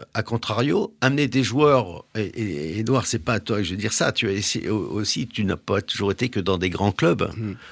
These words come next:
Speaker 1: euh, et tu as aussi pu te sublimer et réussir
Speaker 2: Quand,
Speaker 1: à faire des
Speaker 2: quand,
Speaker 1: exploits.
Speaker 2: quand j'ai dit ça, c'est parce que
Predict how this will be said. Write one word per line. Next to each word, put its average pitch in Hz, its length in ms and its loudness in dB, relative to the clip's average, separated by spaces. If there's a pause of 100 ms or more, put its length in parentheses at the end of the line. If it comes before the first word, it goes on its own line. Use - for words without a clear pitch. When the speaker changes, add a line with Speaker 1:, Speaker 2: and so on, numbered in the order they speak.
(240)
Speaker 1:
euh, 87 180 -2
et 117 160 4
tu 123 140 4
as 113 120 6
aussi 123 340 2
pu 143 340 -2
te 107 120 2
sublimer 104 720 4
et 117 120 8
réussir 107 400 4
Speaker 2:
Quand, 120 60 6
Speaker 1:
à 110 40 2
faire 127 200 4
des 104 160 0
Speaker 2:
quand, 92 60 -2 (100)
Speaker 1:
exploits. 160 200 6
Speaker 2:
quand 123 60 10
j'ai 127 80 6
dit 123 100 6
ça, 143 120 4
c'est 127 100 -2
parce 123 140 4
que 127 140 4